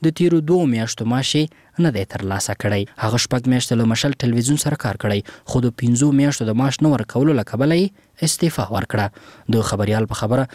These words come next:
مشل ټلویزیون معمولاً دوه لومړۍ میاشتې خپلو کارکوونکو ته معاش نه ورکوي. هغه ادعا کوي چې د ده په ګډون د دې ټلویزیون یو شمېر نور کارکوونکي هم خپل معاشونه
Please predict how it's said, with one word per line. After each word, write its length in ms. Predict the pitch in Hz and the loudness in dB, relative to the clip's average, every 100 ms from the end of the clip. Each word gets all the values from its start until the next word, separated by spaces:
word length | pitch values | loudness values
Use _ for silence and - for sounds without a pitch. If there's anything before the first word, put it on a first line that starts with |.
| - - | -18 -4
مشل 260 | 139 156 151 | -2 0 -2
ټلویزیون 340 | 147 143 139 156 | 0 0 2 2
معمولاً 320 | 147 151 151 147 | 4 4 4 2
دوه 140 | 143 156 | 2 2
لومړۍ 320 | 151 151 170 170 104 | 2 2 2 2 0
میاشتې 720 | 104 - 143 143 - - - | -2 -2 -2 -4 -12 -12 -6
خپلو 240 | - 160 - | 2 2 2
کارکوونکو 500 | 101 - 107 110 120 120 | -4 -2 -2 0 -2 0
ته 100 | 135 | 0
معاش 180 | 151 - 156 | 0 2 2
نه 40 | |
ورکوي. 360 | 95 - 104 104 98 _ - 113 | 2 -2 0 0 -2 _ -4 0
هغه 180 | 123 | 2
ادعا 180 | 123 127 127 | 2 0 0
کوي 140 | 131 | 0
چې 100 | 131 120 | 0 0
د 80 | 120 | 0
ده 60 | 143 | 0
په 100 | 123 120 | 0 0
ګډون 200 | 123 147 120 | 2 0 2
د 80 | |
دې 60 | 139 135 | 0 -2
ټلویزیون 360 | 113 113 127 143 135 | -2 0 2 4 2
یو 80 | 131 | 2
شمېر 200 | 131 131 156 | 0 2 2
نور 120 | - | 0
کارکوونکي 460 | 113 - 139 147 123 | -4 -2 -2 0 0
هم 160 | 165 - | 0 -2
خپل 200 | - 101 101 | -4 -2 0
معاشونه 340 | - 143 156 | 0 0 0